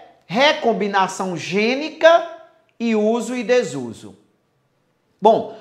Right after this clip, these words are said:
você que assistiu aí às minhas aulas de ciência, você já tá, já conseguiu assimilar a questão. Você,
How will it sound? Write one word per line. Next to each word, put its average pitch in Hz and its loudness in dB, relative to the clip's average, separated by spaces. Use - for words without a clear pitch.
você 247 2
que 294 2
assistiu 233 2
aí 190 6
às 180 4
minhas 175 -4
aulas 175 4
de - -14
ciência, 233 -6
você 220 -6
já 214 -2
tá, 220 -2
já 208 0
conseguiu 254 -4
assimilar 226 -2
a 233 -4
questão. 139 -6
Você, 240 4